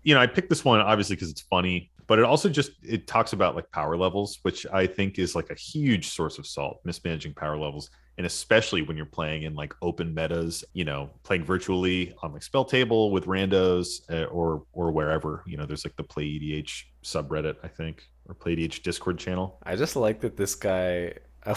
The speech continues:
Speaker 2: like that this guy called out all the pub <laughs> stompers. He's just like, "All of you."
Speaker 1: Yeah.
Speaker 2: <laughs> It's, uh, but I, I, I agree with your point. It's like,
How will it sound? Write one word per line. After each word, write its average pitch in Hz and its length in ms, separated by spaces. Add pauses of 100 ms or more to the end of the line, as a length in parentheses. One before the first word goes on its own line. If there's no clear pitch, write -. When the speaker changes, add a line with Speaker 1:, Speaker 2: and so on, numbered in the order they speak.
(120)
Speaker 2:
like 135 140
that 143 160
this 156 160
guy 135 200
called 101 720
out 95 540
all 117 220
the 110 100
pub 113 280
<laughs> - 0
stompers. 123 800
He's 165 220
just - 260
like, 135 220
"All 147 360
of 139 60
you." 117 420 (300)
Speaker 1:
Yeah. 95 360
Speaker 2:
<laughs> - 40 (1000)
It's, - 640
uh, 139 240 (400)
but 160 140
I, 139 160 (160)
I, 131 80
I 110 180
agree 120 240
with 139 100
your 113 120
point. 98 260
It's 92 180
like, 90 300